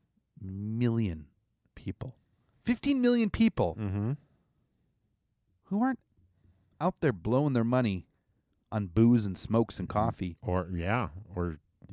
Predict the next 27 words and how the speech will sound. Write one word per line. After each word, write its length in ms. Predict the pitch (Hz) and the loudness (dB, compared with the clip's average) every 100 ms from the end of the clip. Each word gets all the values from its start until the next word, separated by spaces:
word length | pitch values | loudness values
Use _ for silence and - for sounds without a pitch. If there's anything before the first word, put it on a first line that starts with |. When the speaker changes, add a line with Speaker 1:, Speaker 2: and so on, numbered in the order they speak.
| 80 | -10
Speaker 2:
you 100 | 82 | -8
know, 180 | 78 76 | -8 -6
anything. 500 | 101 120 - 80 76 - _ _ _ _ _ _ _ _ _ _ _ _ _ _ 113 | -2 -2 -2 -8 -8 -16 _ _ _ _ _ _ _ _ _ _ _ _ _ _ -10
Speaker 1:
These 220 | 95 190 | -6 -2
are 60 | 185 | -2
fifteen 460 | - 147 - 135 113 | -2 -4 -2 0 2
million 280 | 110 98 | 2 2
people 480 | 85 170 175 107 110 _ _ _ _ _ _ _ _ - | -2 -4 -4 -6 -12 _ _ _ _ _ _ _ _ -6
who 100 | 98 | -2
wanna 320 | 92 113 120 | 2 2 2
go 200 | 120 120 | 6 4
to 40 | 117 | 4
Maine. 420 | 110 90 85 92 _ _ _ _ _ _ _ - | 0 -2 -6 -10 _ _ _ _ _ _ _ -6
They 100 | 98 | -2
wanna 320 | 98 120 160 | 2 2 2
hang 220 | 131 139 | 2 2
out 160 | 131 135 | 4 2
in 0 | |
a 40 | 101 - | 2 2
Speaker 2:
<clears throat> 60 | 131 | 4
Speaker 1:
family 360 | 113 135 151 | 2 2 2
atmosphere. 680 | 127 113 104 - 101 87 90 | 2 0 -4 -4 -4 -2 -2
Speaker 2:
Mm-hmm. 300 | 80 - 104 165 _ | -6 -6 -6 -6 _
Speaker 1:
They 100 | 139 | 2
wanna 280 | 147 185 240 | 4 4 4
buy, 260 | 165 165 165 | 4 4 4
like, 240 | 143 113 | 4 2